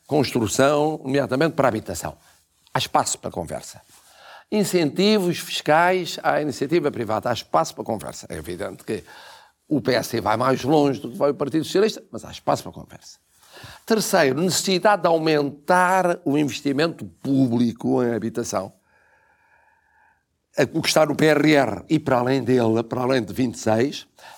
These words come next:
aí o governo vai mais longe, o P S D é menos publicista e estatista, mas ambos convergem na ideia, até porque o P S D tem no seu histórico o pera,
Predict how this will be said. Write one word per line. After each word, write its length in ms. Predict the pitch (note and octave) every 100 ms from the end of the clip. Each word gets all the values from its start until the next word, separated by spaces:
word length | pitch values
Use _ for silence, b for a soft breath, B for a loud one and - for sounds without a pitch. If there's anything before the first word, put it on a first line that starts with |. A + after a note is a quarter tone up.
| B
aí 360 | B2 B2+ G#2 - _ _ _ _ _ _ -
o 100 | F3
governo 320 | G2+ G#2+ F#2
vai 160 | F2 -
mais 220 | D#2 E2+
longe, 380 | D#3 A3+ C#4 - B -
o 100 | G2
P 120 | A#2+
S 300 | A2+ F2+ -
D 240 | A2+ E2 -
é 260 | E2+ D#2+ - -
menos 580 | F2 G2 A#2+ A#2+ G#2 F2
publicista 580 | - B2+ B2+ - B2 A#2+
e 40 |
estatista, 540 | A2 A#2+ F#3 G#3 - - B B B B -
mas 600 | C#3+ D#3+ F#3+ A#3+ - - _ _ _ _ b b b b
ambos 380 | D3 D#3+ D3 C3+
convergem 680 | D3 D#3 D3+ D3+ A2+ G#2
na 120 | G#2 C3
ideia, 480 | D#3+ E3+ F3 F#3+
até 200 | F3+ C#3
porque 220 | A#2+ F#2+ A#2
o 40 |
P 120 | A#2+
S 200 | A#2 A2
D 140 | C3 A2+
tem 200 | A#2+ A2+
no 140 | A#2+
seu 160 | - C3
histórico 480 | - C#3+ B2 A#2+ B2+
o 40 |
pera, 460 | G2+ C3+ A#2+ G#2